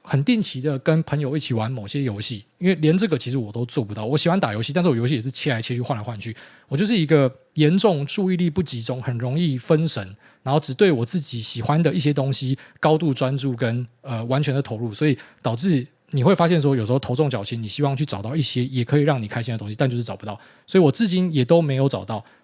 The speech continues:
不过呢，嗯，最后面发现说这好像不是一个重点。就也是最近在想，有想到啦，就是我们都是讲说追求快乐嘛，可是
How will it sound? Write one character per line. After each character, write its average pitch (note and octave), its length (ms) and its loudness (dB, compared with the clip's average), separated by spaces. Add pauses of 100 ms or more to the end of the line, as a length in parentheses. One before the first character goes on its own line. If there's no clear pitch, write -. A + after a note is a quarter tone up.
(120)
不 E3 100 -2
过 G3+ 140 8
呢， D#3+ 320 4
嗯， C3 400 0 (640)
最 - 80 4
后 G3+ 60 6
面 G#3 100 4
发 F3+ 100 4
现 F3+ 80 4
说 D3+ 300 4
这 - 80 4
好 C#3+ 100 6
像 D3+ 140 4
不 A#2+ 80 -2
是 C3+ 140 0
一 A2 80 -2
个 A2+ 440 -2
重 A2+ 240 0
点。 A#2+ 160 -8 (600)
就 C#3+ 120 -10
也 D#3 140 2
是 F#3+ 280 0
最 G3 240 4
近 F3+ 200 4
在 D#3+ 200 6
想， G#2 240 -2
有 A2+ 80 0
想 G2+ 240 -2
到 G#2 180 -2
啦， F#2 100 -4
就 C#3+ 120 -2
是 C#3 240 4 (320)
我 D3 80 -4
们 E3 120 6
都 G#3+ 80 8
是 G#3+ 60 4
讲 C3+ 160 2
说 C#3+ 260 6
追 E3 160 4
求 B2+ 140 2
快 A#2+ 200 0
乐 A#2+ 120 -2
嘛， G#2+ 140 -8
可 B2 120 -4
是 D3 260 6